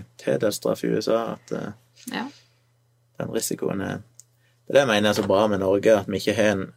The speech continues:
Speaker 1: høyere strafferamme enn tjue år, eller einogtjue år. Fordi, ja, selvfølgelig er det jævlig å bli sperret inn i einogtjue år, worst case hvis du er uskyldig, men det er tross alt sånn at du i hvert fall,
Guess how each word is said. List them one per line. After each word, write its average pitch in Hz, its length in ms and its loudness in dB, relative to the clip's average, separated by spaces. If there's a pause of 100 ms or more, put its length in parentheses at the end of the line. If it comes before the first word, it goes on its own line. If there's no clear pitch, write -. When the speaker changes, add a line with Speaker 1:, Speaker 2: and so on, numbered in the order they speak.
(100)
Speaker 1:
høyere 98 240 2
strafferamme 101 500 0
enn 101 80 -2
tjue 101 300 2
år, 101 220 2 (800)
eller 101 180 0
einogtjue 101 320 -2
år. 107 180 0 (1200)
Fordi, 101 480 4 (480)
ja, 107 120 0
selvfølgelig 110 400 2
er 95 80 2
det 95 60 6
jævlig 92 340 2
å 90 60 0
bli 98 100 0
sperret 95 320 -2
inn 98 100 -2
i 98 60 0
einogtjue 98 420 0 (100)
år, - 120 -4 (920)
worst 95 260 0
case 101 300 2
hvis - 140 -4
du 101 80 0
er 101 80 2
uskyldig, 113 380 0 (880)
men 107 100 -4
det 110 80 8
er 110 80 4
tross 113 220 -2
alt 120 160 0 (480)
sånn 101 240 0
at - 100 -8
du 104 60 2
i 98 60 4
hvert 95 120 0
fall, 92 260 0